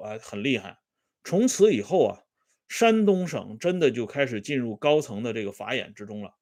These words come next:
山东的这个省委书记和省长啊，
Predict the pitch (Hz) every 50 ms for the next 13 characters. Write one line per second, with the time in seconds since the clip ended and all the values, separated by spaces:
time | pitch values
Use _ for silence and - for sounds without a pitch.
0 | _ _ _ _ _ _ _ _ _ _ - - - 220 226 220 220 208 220 202
1 | 202 202 196 180 160 139 131 123 117 113 110 107 - 139 127 107 104 107 104 101
2 | 101 98 90 - _ _ _ _ _ - - - 139 165 185 170 160 147 - -
3 | 190 196 170 160 131 117 127 120 - 113 131 175 160 107 87 - - _ _ _
4 | _ _ _ - 117 117 117 123 123